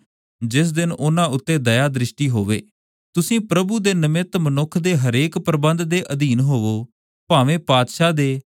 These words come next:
ਕਿਉਂਕਿ ਉਹ ਸਭ ਤੋਂ ਵੱਡਾ ਹੈ, ਭਾਵੇਂ ਹਾਕਮਾਂ ਦੇ,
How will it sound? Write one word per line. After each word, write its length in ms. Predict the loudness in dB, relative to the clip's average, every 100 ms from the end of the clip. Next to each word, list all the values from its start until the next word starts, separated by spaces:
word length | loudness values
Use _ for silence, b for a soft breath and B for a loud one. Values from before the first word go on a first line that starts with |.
| _ -4
ਕਿਉਂਕਿ 280 | -2 0
ਉਹ 200 | -2 -2
ਸਭ 240 | 0 0 0
ਤੋਂ 200 | 0 2
ਵੱਡਾ 340 | 2 2 0
ਹੈ, 280 | 0 -2 -6 -12 _ _
ਭਾਵੇਂ 320 | 0 2 2 0
ਹਾਕਮਾਂ 560 | 2 0 0 0 0
ਦੇ, 300 | 0 -2 -4